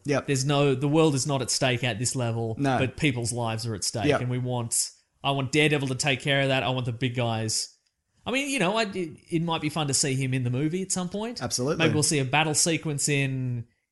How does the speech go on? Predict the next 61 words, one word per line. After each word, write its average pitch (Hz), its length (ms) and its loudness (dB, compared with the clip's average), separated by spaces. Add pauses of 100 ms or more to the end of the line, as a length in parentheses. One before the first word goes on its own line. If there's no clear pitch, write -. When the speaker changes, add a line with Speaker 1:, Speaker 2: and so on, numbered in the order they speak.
(340)
Speaker 2:
Civil 143 320 2
War. 196 340 -2
Maybe 170 120 4
Speaker 1:
Yep. 175 180 4
Speaker 2:
put 165 100 2
him 180 160 0
in 190 100 0
there 190 180 0
or 185 40 2
something 190 240 -2
like 175 200 -2
that. 202 260 0
You 180 80 -4
know, 175 120 0
Speaker 1:
Mm. - 60 6
Speaker 2:
he's - 160 2
fighting 160 280 -4
some 156 120 -6
street 185 240 -2
level 151 180 -2
crime 165 300 -4
or 160 60 -2
whatever. 180 320 -2
Speaker 1:
Sure. 135 280 4 (120)
Speaker 2:
But 143 100 2
I 143 160 4
like, 143 320 0
I 135 80 0
like 143 240 0
that. 117 220 -4 (260)
I 127 40 -6
like 123 140 -4
that 120 140 -6
divide 113 420 -4
there. 107 240 -6 (120)
Speaker 1:
Absolutely. 123 580 2
Speaker 2:
Yeah. 113 220 -6 (240)
Speaker 1:
I'd 160 80 2
agree 135 140 4
with 120 100 6
that. 117 200 2
Um, 165 220 6
Speaker 2:
I 190 60 2
would 302 180 0
like 339 200 -2
to 247 80 0
see, 202 220 2
though, 143 460 2 (500)
if - 220 -4
we're 175 100 2
getting 208 220 0
a, 156 100 0
if 190 160 -4
we 180 100 2
are 190 140 4
getting 160 220 0
a 127 60 0
Damage 131 360 0
Control 123 300 -4
series, 113 640 0
Speaker 1:
Mm. 107 80 -6